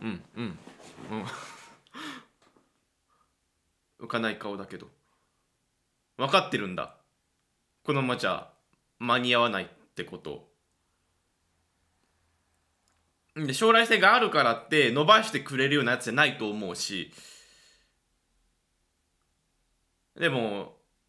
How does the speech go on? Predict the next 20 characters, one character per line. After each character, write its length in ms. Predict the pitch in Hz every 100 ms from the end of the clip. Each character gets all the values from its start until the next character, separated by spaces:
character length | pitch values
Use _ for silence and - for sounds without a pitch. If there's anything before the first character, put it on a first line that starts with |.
| _ _ _ _ _ _ -
動 220 | 175 190
い 80 | 131
て 80 |
み 120 | 113 107
る？ 220 | 95 - -
カ 140 | 131
ニ 180 | 120 110
エ 80 | 104
が 240 | 98 -
説 240 | - 123
得、 560 | - 120 123 110 - _ _ _
一 180 | 147 - -
旦 360 | 151 127 113 _ _ _ _ - _
お 140 | - 143
願 260 | 147 143
い 60 | 139
し 80 | -
て 80 | 151
み 120 | 113
る？ 220 | 82